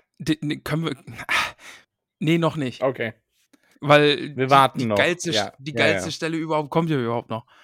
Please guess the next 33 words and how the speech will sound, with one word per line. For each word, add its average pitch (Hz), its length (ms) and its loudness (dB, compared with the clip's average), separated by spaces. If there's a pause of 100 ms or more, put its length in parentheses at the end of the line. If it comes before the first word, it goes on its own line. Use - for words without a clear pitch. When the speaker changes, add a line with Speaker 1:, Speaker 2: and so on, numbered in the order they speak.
(200)
Speaker 1:
Also 139 180 -8
das 170 180 -2
ist 165 100 -2
schon 170 120 -2
meine 156 180 -2
Lieblingsstelle, 139 560 -4
weil's 131 180 -4
da, 131 180 -4
da 127 120 -4
einfach 127 300 -8
anfängt 127 480 -8
und 120 100 -18
es 123 80 -18
jetzt 123 160 -16
halt 131 180 -10
einfach 123 260 -10
super 127 220 -6
episch 127 340 -6
wird 127 120 -4
Speaker 2:
Ist 123 80 -6
das - 20 0
Speaker 1:
und 120 40 0 (100)
ja, - 60 2
Speaker 2:
ganze 120 80 -2
Speaker 1:
Smaug 131 340 -2
ist 117 60 -10
Speaker 2:
Kapitel 120 60 -14
eine - 0 -
Speaker 1:
letztendlich 107 320 -4
Speaker 2:
einzige 113 420 -8
Lieblingsstelle 120 720 -10
für 123 160 -12
dich? 123 300 -12